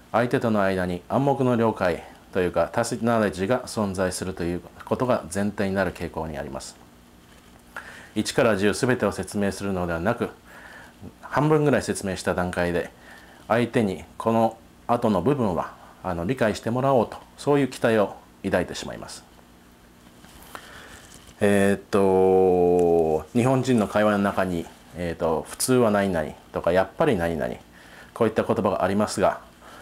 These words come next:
こうした言葉は、あー、相手に対する期待、「分かってくれ」と、そういう期待をよく表した言葉だと思います。一方、アメリカ人の方ですが、日本とは正反対の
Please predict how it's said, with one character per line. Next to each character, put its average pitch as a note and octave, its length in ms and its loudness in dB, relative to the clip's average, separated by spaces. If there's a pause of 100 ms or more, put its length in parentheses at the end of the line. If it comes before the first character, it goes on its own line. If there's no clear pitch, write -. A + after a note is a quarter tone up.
(120)
こ A2+ 140 2
う A2 40 0
し - 60 -6
た G#2+ 100 0
言 G2+ 140 0
葉 F#2+ 240 2
は、 E2 220 2 (280)
あ D#2+ 480 2 (100)
ー、 - 40 -10
相 B2+ 180 2
手 C#3 160 0
に G2+ 160 -2 (140)
対 G2 220 0
す - 180 -6
る E2 80 -4
期 - 180 -18
待、 G#2 220 2 (180)
「分 G2 160 0
か D3 80 2
っ C#3+ 100 -2
て - 280 -4 (160)
く - 140 -4
れ」 D3 120 2
と、 - 180 -4 (140)
そ A#2+ 200 0
う - 20 2
い A2+ 80 2
う - 20 -2
期 - 180 -14
待 C3+ 220 4
を A#2+ 140 0 (240)
よ A2+ 100 2
く - 180 -4
表 F#2+ 300 2
し - 60 -12
た B2 180 0 (260)
言 - 120 -6
葉 E2+ 100 0
だ D#2+ 80 0
と D#2 100 -6
思 D2 140 -6
い A#1+ 60 -8
ま - 100 -8
す。 - 160 -16 (1400)
一 A2+ 160 0
方、 C#3 140 6
ア A#2 60 6
メ B2+ 100 6
リ B2+ 80 2
カ C3 140 2
人 G#2+ 160 0
の F2 60 -4
方 G2 180 0
で F2+ 100 -2
す - 140 -4
が、 - 160 2 (180)
日 G2 120 -4
本 A#2+ 180 0
と F#2+ 100 0
は D#2+ 80 0
正 C3 160 0
反 D3+ 220 0
対 F#2+ 160 0
の D#2+ 120 -2